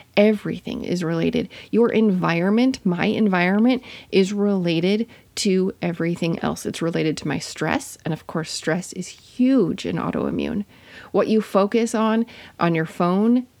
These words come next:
what you surround yourself with impacts how you eat, and how you eat impacts your autoimmune problem. It, it,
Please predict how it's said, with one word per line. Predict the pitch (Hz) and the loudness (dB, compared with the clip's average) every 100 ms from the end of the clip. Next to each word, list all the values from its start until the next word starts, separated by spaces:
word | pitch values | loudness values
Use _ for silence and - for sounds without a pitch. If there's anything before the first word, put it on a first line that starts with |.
| - | -4
what | 180 | -2
you | 175 | -2
surround | - 156 160 190 | -2 -2 0 0
yourself | 202 208 214 214 | 0 0 -2 -2
with | 226 233 - | -2 -2 -2
impacts | 202 208 226 233 | -4 -2 -4 -4
how | - 214 | -4 -2
you | 208 220 | 0 -2
eat, | - 254 - | 0 -2 -2
and | 160 165 | -6 -6
how | - 143 | -4 -2
you | 156 202 - | 0 -2 -2
eat | 262 269 - - - - | 0 0 -2 -14 -14 -4
impacts | 156 160 156 170 - | -4 -4 -4 -4 -2
your | 240 | -2
autoimmune | - 220 240 240 226 233 285 | 0 0 0 2 2 2 0
problem. | - - - - 214 - _ - - - _ | -2 -6 -6 -6 -8 -10 _ -20 -20 -20 _
It, | - 185 180 190 | 0 2 0 -2
it, | - 190 | -2 -2